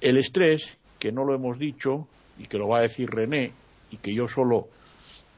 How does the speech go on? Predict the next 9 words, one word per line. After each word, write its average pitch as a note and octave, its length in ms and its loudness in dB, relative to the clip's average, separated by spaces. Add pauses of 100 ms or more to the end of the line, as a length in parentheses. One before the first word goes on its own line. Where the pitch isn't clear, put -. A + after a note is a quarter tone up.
(1000)
lo A#2+ 220 0
apunto B2 520 0
de G#2 80 -2
manera A2 600 0 (460)
telegráfica, A2 800 -2 (100)
el A#2 160 -6
estrés C3 320 -2
es C#3 160 -4
causa B2 540 0